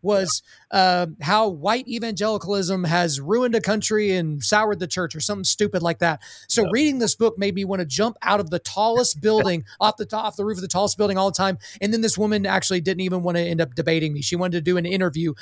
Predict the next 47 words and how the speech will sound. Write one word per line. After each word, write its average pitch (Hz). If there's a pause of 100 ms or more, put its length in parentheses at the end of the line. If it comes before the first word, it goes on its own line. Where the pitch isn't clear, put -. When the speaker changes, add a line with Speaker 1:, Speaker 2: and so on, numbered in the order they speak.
(140)
Speaker 1:
'cause -
she -
wasn't 170
prepared 165
for -
the 151
debate. 151
Speaker 2:
Uh. -
Speaker 1:
So 147 (180)
that 190
can 202
give 190
you 190
an 180
idea 180
of, 156
as 190
to -
whether 190
or 180
not 175
she 175
likes 180
to 175
have 165
her 156
worldview 156
challenged. 185 (140)
Speaker 2:
Yeah. 208
Speaker 1:
But 226 (240)
why 185
is -
Christian 240
nationalism 190
kind 202
of 190
the 180
new 202
buzzy 196
thing 180
to 165
talk 156
about 135
for 147
people? - (720)
Speaker 2:
Oh, 110
man. 98